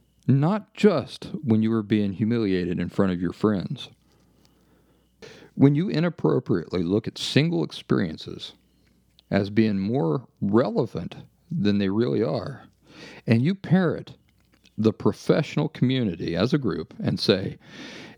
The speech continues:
"It was trauma that caused all this," what you're doing is completely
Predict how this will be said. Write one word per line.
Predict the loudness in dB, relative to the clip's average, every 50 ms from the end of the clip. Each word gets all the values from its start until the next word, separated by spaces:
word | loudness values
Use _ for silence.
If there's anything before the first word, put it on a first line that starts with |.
| _ 4
"It | 4 4
was | 4 2 0 0 -2
trauma | -4 0 4 4 4 4 2 0 0 0 0
that | -2 -4 -6 -2
caused | 0 0 0 0 0 -2 -2
all | -2 -2 -2
this," | -4 -6 -6 -8 -8 -10 -10 -10 -12 -14 _ _ _ _ _ _ _ _ _ _ _ _ _ _ _ _ _ _ _ _ _ _ _ _ _ _ _ _ _ _ _ _ _
what | 2 2 2 2
you're | 2 0 0 0 0
doing | 0 0 2 2 2 0 -2 -4 -6 -10 -12 -14 _ _ _ _ _ _ _ _ _ _ _ _ _ _ _ _ _ _ _ _ _ _ -20 -20 -20 -20 -2 2 4
is | 4 4 2
completely | 0 0 0 0 0 0 2 4 4 4 2 0 0 0 0 -2